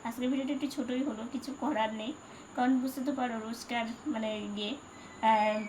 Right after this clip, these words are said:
কোনো দিন মন ভালো থাকে, কোনো দিন থাকে না। তো কালকে আবার নতুন একটা ভিডিওর সঙ্গে, আহ, দেখা হচ্ছে। তো তোমরা ভালো থেকো, সুস্থ থেকো, সাবধানে থেকো।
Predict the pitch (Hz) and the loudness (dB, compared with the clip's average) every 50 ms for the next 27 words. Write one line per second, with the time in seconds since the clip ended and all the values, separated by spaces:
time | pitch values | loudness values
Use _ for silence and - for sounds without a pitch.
0 | - - 247 247 247 240 254 254 240 226 226 226 233 233 240 240 247 269 262 226 | -2 0 2 2 4 4 4 4 4 4 4 2 2 0 0 -2 -2 -4 -2 -2
1 | 269 247 - - 220 214 220 220 226 220 214 208 - - 208 208 196 247 - - | -2 -2 0 0 0 0 -2 -2 -2 0 0 -2 -2 -2 -4 -2 -2 -4 -6 -8
2 | - - - - - - - - - - - 233 233 226 226 226 220 220 233 226 | -10 -10 -10 -8 -6 -6 -6 -6 -6 -6 -4 -2 0 2 2 2 2 2 0 -2
3 | - - - - - - - - - - - - - - - - - - - - | -4 -4 -4 -4 -4 -4 -6 -8 -12 -14 -16 -16 -18 -18 -18 -18 -16 -16 -16 -16
4 | - - - - - 233 233 233 247 233 240 247 233 226 226 240 240 240 - 262 | -18 -18 -10 2 4 4 4 4 2 0 2 2 0 0 -2 -2 -4 -4 -2 -2
5 | 247 226 226 208 226 226 226 - - 220 214 214 220 226 294 - - - - - | -2 -2 -2 -4 -4 -4 -4 -4 -4 -4 -4 -4 -4 -6 -6 -8 -10 -14 -16 -16
6 | - - - - - 226 226 226 220 214 220 226 220 226 254 262 254 233 214 214 | -16 -16 -10 2 4 6 6 6 6 4 2 2 0 0 0 0 0 0 0 -2
7 | - - - 254 247 285 - - - - - - - - - - 247 233 226 247 | -6 -6 -6 -4 -4 -6 -6 -8 -14 -16 -18 -18 -18 -12 -4 -2 -2 0 0 0
8 | 240 240 254 240 - 262 262 285 285 302 302 294 294 302 294 - 254 240 - - | 2 2 2 2 2 2 2 2 2 2 0 2 2 2 2 2 0 -4 -6 -6
9 | 240 247 254 247 254 247 - 240 220 214 214 226 226 233 226 240 240 220 - 254 | -4 -4 -4 -4 -4 -4 0 0 0 0 0 -2 -2 -2 -2 -2 -4 -2 -2 -4